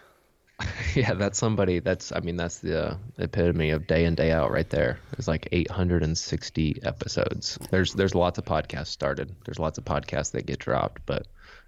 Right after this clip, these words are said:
Speaker 2: eight hundred and sixty, that's a, that's a new level.
Speaker 1: Yeah, and it's, it's an interesting, um, conversation alone, and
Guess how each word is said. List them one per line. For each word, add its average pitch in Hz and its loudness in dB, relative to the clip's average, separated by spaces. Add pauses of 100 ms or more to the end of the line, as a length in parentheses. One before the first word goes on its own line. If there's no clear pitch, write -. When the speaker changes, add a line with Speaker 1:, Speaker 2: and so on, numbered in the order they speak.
Speaker 2:
eight - 0
hundred 76 2
and 76 -2
sixty, - -4
that's 73 0
a, 76 2
that's - -2
a 82 4
new 78 2
level. 78 0 (560)
Speaker 1:
Yeah, 151 12
and 95 6
it's, - -6
it's 117 -2
an 127 8
interesting, 92 4
um, 90 0
conversation 92 -2
alone, 92 2
and 87 -4